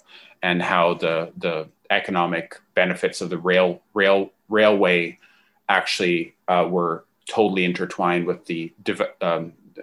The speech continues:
deployment of troops that led to the repression of the, the Métis, uh, call for autonomy. But anyways, not to go into that, I guess, you know, uh, in terms of, like, thinking about some of the frameworks that you're describing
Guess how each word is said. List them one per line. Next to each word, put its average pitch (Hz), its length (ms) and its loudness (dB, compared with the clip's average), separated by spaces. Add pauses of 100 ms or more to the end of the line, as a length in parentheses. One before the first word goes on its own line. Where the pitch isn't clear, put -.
(200)
deployment 101 540 0
of 87 100 -4
troops - 480 -4
that 87 360 -2
led 90 260 0
to - 160 -10
the 85 140 -4
repression 85 600 -2
of 82 120 -10
the, 85 260 -2
the 90 60 -6
Métis, 87 560 -2
uh, 82 280 -4 (400)
call 87 200 0
for 85 200 -4
autonomy. 90 520 -4 (220)
But - 100 -4
anyways, 104 440 2
not 98 200 2
to - 60 -12
go 90 240 2
into 90 280 -4
that, 90 360 0 (340)
I 113 100 4
guess, 120 480 2
you 110 100 2
know, 95 260 2
uh, 98 200 0
in 104 120 0
terms 107 380 0
of, 92 180 0
like, 90 380 0 (180)
thinking 104 400 2
about 90 460 2
some 104 220 0
of 92 60 -2
the 90 280 2
frameworks 104 720 2
that 87 220 2
you're 92 400 2
describing 92 840 2